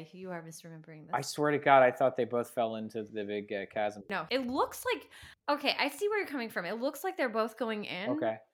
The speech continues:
Speaker 1: 'Cause he's kinda, like, hugging him, but then you just see the shot of, like, Hoax flying backwards into the hellmouth, and he's by himself.
Speaker 2: So what you're saying is my brain, as we're doing right now, wrote a better,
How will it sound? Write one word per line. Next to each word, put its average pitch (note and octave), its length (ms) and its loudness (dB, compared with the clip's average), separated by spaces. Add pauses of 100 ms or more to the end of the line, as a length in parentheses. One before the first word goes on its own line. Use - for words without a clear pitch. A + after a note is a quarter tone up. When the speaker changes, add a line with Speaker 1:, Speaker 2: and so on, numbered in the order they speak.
(240)
Speaker 1:
'Cause A3 140 -14
he's B3 140 -10
kinda, D#4 240 -2
like, D#4 160 -2
hugging C4+ 360 -6
him, F4 300 -6
but C4 180 -6
then A3+ 480 -8 (140)
you A#3+ 180 -6
just C#4+ 240 -8
see C#4+ 80 -8
the A#3+ 100 -6
shot A#3+ 380 0
of, G#3 140 -6
like, F#3+ 220 -6
Hoax A3+ 360 -6 (120)
flying G#3+ 320 -4
backwards G3 460 -12
into F3+ 200 -20
the F3 80 -14
hellmouth, F3 420 -14
and E3 100 -16
he's D#3 140 -16
by E3 100 -14
himself. - 400 -18
Speaker 2:
So G3 120 4
what G#3 40 10
you're G3 100 10
saying E3+ 320 2
is C#3 100 -2
my C#3 180 4
brain, B2+ 500 0
as A2+ 200 -6
we're A#2 100 -6
doing A2+ 240 -6
right G#2 160 -4
now, G2+ 240 -2
wrote G2+ 240 -2
a G2 60 -6
better, F#2+ 540 -6